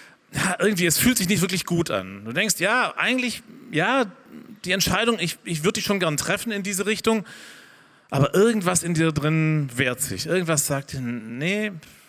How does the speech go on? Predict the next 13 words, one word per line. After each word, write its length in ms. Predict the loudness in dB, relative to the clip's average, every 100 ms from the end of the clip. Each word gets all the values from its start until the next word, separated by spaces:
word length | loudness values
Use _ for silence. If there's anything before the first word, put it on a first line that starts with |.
| _ _ -20 -18 -16 -14 0
irgendwas 300 | 0 2 0
stimmt 400 | 2 2 2 -2
nicht. 360 | -10 -12 -18 _ _ _ _ _ _ _ _ _ _ _ _ _ _ _ _ _ _ _ _ _ _ _ _ _ _ _ _ _ _ _ _ _ _ _ _ _ _
Und 120 | -4 -2
du 60 |
suchst 300 | 2 4 4
vielleicht 260 | 2 -2 -2
Argumente 680 | -2 -2 -2 -2 -4 -10 -16 _ _ _
für 220 | -6 2 2
oder 140 | 2
gegen 240 | 0 0
diese 220 | 0 -2 -4
Entscheidung. 600 | -6 -6 -8 -8 -12